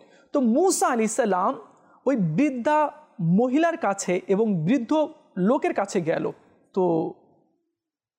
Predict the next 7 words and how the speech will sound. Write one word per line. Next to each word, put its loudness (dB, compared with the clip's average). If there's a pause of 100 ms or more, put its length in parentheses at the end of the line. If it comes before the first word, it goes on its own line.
(160)
গিয়ে 4
বলল, 2 (800)
"আল্লাহ 0
তাআলা 0 (200)
আমাকে -2
ইরশাদ 0
করেছেন 0